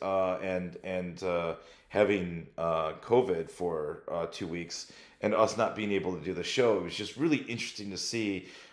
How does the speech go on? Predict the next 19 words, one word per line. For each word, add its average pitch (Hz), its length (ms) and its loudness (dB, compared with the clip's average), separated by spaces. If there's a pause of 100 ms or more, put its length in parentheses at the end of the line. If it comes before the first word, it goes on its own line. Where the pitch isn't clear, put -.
(140)
<laughs> - 320 -4
where 139 220 12
we 165 140 8
left 117 260 6
off. 107 440 4
Uh, 95 200 2
and 107 220 0
we're 135 80 6
really 170 240 12
just 123 200 0
gonna 101 180 2
call 104 280 4
it 98 120 2 (540)
part - 260 6
two, 135 160 4
kind 107 340 2
of. 147 260 2 (240)
Um, 104 640 4
and, 120 580 8